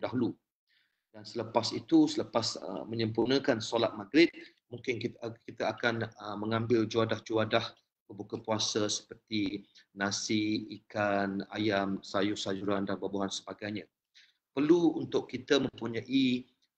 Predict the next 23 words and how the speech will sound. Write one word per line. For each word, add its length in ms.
uh, 240
uh, 400
da-, 320
uh, 320
diet 400
yang 80
seimbang 640
yang 160
mana 360
disyorkan 680
dalam, 400
uh, 240
uh, 80
pinggang 280
kita 280
itu 160
suku-suku 640
separuh, 440
yang 160
mana 160
suku 540
itu 400
ada 140